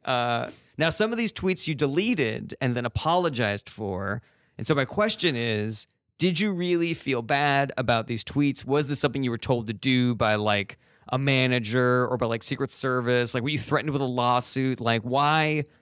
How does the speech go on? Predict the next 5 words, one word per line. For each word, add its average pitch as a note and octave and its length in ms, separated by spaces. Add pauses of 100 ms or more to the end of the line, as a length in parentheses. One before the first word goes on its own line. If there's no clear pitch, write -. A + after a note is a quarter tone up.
(260)
delete C#3 500
the C3 100
tweets? A#2+ 460
Why A#2+ 260
apologize? A2+ 1080